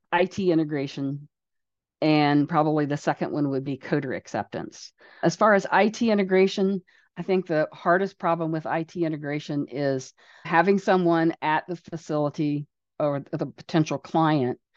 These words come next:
that is able to work with our I T folks and, or, and able to get the files to pass back and forth. And I'm not an I T person, so I don't know all the technical jargon that goes with that, but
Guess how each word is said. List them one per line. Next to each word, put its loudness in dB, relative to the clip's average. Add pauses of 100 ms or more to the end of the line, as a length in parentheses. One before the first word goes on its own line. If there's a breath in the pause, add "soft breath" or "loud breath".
(300 soft breath)
that 4
is 2
able 0
to -4
work -4
with -6
our 4
I 2
T -4
folks -6
and, -8
or, -8 (160)
and 4
able 2
to -2
get 0
the -8
files 0 (320)
to -6
pass -2
back 0
and -6
forth. -4
And -4
I'm 4
not 4
an -4
I -2
T -6
person, -8
so 0
I 2
don't 0
know 0
all 0
the -4
technical -4
jargon 0
that -2
goes 4
with -4
that, -2 (120)
but 2